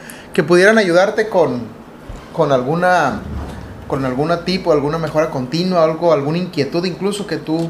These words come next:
que tú tengas para tu desarrollo profesional. Probablemente seas alguien que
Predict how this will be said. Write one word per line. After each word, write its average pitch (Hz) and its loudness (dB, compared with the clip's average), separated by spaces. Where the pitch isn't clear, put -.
que 143 -4
tú 156 -4
tengas 175 -2
para 139 4
tu 139 0
desarrollo 131 -4
profesional. 147 -4
Probablemente 165 2
seas 160 0
alguien 156 0
que 131 -4